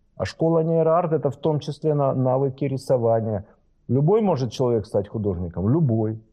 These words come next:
Но любой человек, чтобы стать кем-то, должен семь лет что-то практиковать. Занимаешься ты боевыми искусствами, через семь лет ты получаешь черный пояс, если ты хорошо занимаешься. Ты позанял-, начала заниматься какими-то технологиями, пять лет института, два года стажировки,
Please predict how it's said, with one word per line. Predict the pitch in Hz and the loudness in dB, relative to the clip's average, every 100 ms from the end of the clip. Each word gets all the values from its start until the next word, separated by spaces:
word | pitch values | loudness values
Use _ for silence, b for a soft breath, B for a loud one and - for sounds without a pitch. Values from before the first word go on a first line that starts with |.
| _ - | _ -2
Но | 123 | 2
любой | 135 151 143 123 | 2 2 2 0
человек, | - 123 127 120 | 0 0 2 0
чтобы | - 101 | -2 -2
стать | 107 - 92 - | -2 0 0 -2
кем-то, | 170 190 143 | -2 0 0
должен | 113 117 95 104 | 0 0 0 -2
семь | 98 123 110 | -2 -2 0
лет | 139 - | -2 -4
что-то | - 113 110 | -6 -6 -4
практиковать. | 95 87 - - 67 67 _ _ _ _ _ _ _ | -6 -8 -12 -12 -12 -12 _ _ _ _ _ _ _
Занимаешься | 104 131 151 147 - | -2 0 2 0 -2
ты | 123 135 | -4 0
боевыми | 143 143 147 147 | 0 2 2 0
искусствами, | 135 180 - 113 | -2 -2 -2 -2
через | 104 120 120 - | -2 -4 -4 -4
семь | 123 | -4
лет | 123 143 | -4 -4
ты | - | -6
получаешь | 98 95 123 113 | -6 -2 -2 -2
черный | - 120 98 78 | -2 -4 -4 -6
пояс, | 78 80 76 _ _ _ - | -8 -10 -12 _ _ _ -12
если | 95 - | -10 -6
ты | 110 | -4
хорошо | 104 95 107 | -2 -4 -6
занимаешься. | 87 92 92 87 76 - | -6 -4 -4 -4 -6 -10
Ты | - | -6
позанял-, | 98 120 101 135 139 | -4 -2 0 0 0
начала | 131 127 - 135 131 | 0 -2 0 0 0
заниматься | 135 135 131 - 120 | 0 0 -2 -2 -6
какими-то | 131 127 - | -6 -6 -6
технологиями, | 123 139 156 170 120 104 | -4 -2 0 0 -2 -2
пять | - 123 | 0 0
лет | 123 123 | 0 -4
института, | 123 110 127 110 160 120 | -4 -6 -8 -6 -2 -2
два | 107 117 | 0 0
года | 117 110 | 0 -2
стажировки, | 104 113 110 131 143 - | -4 -4 -2 -2 -2 -6